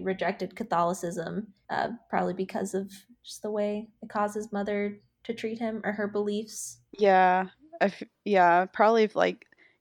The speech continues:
Speaker 2: he saw that, how his mom <laughs> turned out, you know, because of religion
Speaker 1: Yeah.
Speaker 2: and stuff.
Speaker 1: Yeah, so he, well, I wouldn't say he didn't wanna turn out the same way because he did, but
Speaker 2: Right.
Speaker 1: neither here nor there. <laughs> Um,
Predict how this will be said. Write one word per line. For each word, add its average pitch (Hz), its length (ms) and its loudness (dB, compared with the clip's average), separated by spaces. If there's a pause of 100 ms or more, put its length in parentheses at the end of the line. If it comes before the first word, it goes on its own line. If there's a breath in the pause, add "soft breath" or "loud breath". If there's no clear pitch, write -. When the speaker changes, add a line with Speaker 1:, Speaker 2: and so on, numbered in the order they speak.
(120)
Speaker 2:
he 196 200 0
saw 180 340 6
that, 180 360 6 (540)
how 180 240 6
his 180 160 2
mom 175 300 4
<laughs> - 0 -
turned 247 300 8
out, 170 320 6 (460 soft breath)
you 196 100 2
know, 170 300 4 (140)
because 180 320 2
of 170 220 0
religion 170 480 4
Speaker 1:
Yeah. 170 60 2
Speaker 2:
and 175 140 -2
stuff. - 520 -14 (140)
Speaker 1:
Yeah, 190 220 -4
so 208 200 -2
he, 214 340 -2 (500 soft breath)
well, 214 440 0 (120)
I 202 160 0
wouldn't 208 420 0
say 196 120 2
he 208 120 -2
didn't 196 180 0
wanna 190 160 0
turn 190 200 -4
out 185 140 -2
the 196 60 -8
same 196 280 0
way 190 220 2
because 190 440 -4
he 185 240 -6
did, 185 460 0
but 190 160 4
Speaker 2:
Right. 135 260 0 (640)
Speaker 1:
neither 208 240 2
here 214 200 0
nor 202 200 2
there. 185 520 0
<laughs> - 20 -14 (1160 loud breath)
Um, 202 580 -2